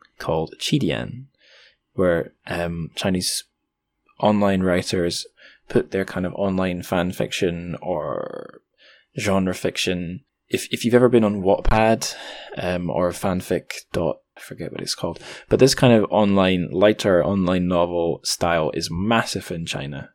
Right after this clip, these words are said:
Um, and Qidian was a platform for it.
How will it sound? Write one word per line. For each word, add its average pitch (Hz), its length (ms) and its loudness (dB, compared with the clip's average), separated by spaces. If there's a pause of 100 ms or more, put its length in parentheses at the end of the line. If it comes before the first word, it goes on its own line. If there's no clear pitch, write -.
(140)
Um, 85 440 -6 (680)
and 82 300 -4
Qidian 95 640 0
was 87 160 -6
a 90 40 -8
platform 80 560 -6
for 117 380 4
it. - 180 -6